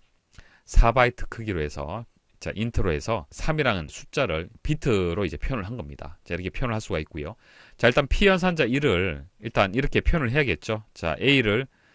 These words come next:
한 개의 비트를 왼쪽 시프트를 해라 라고 했을 때 일단 삼을 이진수로 이렇게 표현을 했습니다. 자, 표현을 하게 되면 영 해서 영영영영 해서 마지막에 일, 일, 자, 삼이 이렇게 표현이 될 거고요.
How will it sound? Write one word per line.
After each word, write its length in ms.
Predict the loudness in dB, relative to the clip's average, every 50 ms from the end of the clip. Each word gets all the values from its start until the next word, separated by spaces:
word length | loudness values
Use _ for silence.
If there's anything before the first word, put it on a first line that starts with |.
| _ _ _
한 240 | -4 -2 -2 0 0
개의 160 | 0 0 0
비트를 380 | 0 -2 -4 -2 -2 -2 -2 0
왼쪽 400 | 0 0 0 0 -2 -4 -4 -4
시프트를 800 | -6 -6 -6 -6 -8 -8 -6 -4 -2 -2 0 0 -2 -2 -4 0
해라 300 | 4 6 6 6 6 4
라고 180 | 0 -2 -4 -4
했을 240 | -6 -6 -6 -6
때 280 | -4 -2 -2 -2 -2 -4 -8 _ _ -20 _ _ -8
일단 180 | 0 0 0
삼을 580 | 0 2 0 0 2 2 2 2 2 0 -2 -4 -10 _ _ _ _ _ _
이진수로 480 | 0 0 0 2 0 -4 -4 -4 -4 -2
이렇게 200 | 0 0 0 0
표현을 280 | 0 0 0 -2 -2
했습니다. 560 | -4 -6 -6 -6 -8 -8 -8 -8 -10 -10 -12 -16 -14 -8
자, 120 | -8 -6
표현을 280 | -2 -2 0 0 2 0
하게 200 | 0 0 0 0
되면 260 | 0 -2 -2 0 4
영 460 | 4 4 4 4 2 -2 -4 -4 -6
해서 240 | -6 -2 -2 -2 -2 -4 -8 -20 -20 -20 _ _ _ _ -4
영영영영 640 | -2 -2 0 0 0 0 0 -2 -2 -2 -4 -4 -4
해서 260 | -4 -2 2 2 2
마지막에 440 | 2 2 0 -2 0 0 0 0 0 0
일, 240 | 0 2 2 2 2 2
일, 460 | 4 4 4 4 2 2 0 -2 -6
자, 120 | -8 -10 -10
삼이 280 | -6 -4 -4 -2 -2
이렇게 220 | -2 -2 -4 -4 -4
표현이 260 | -4 -4 -4 -4 -4
될 140 | -4 -6 -4
거고요. 400 | -4 -4 -4 -4 -6 -8 -8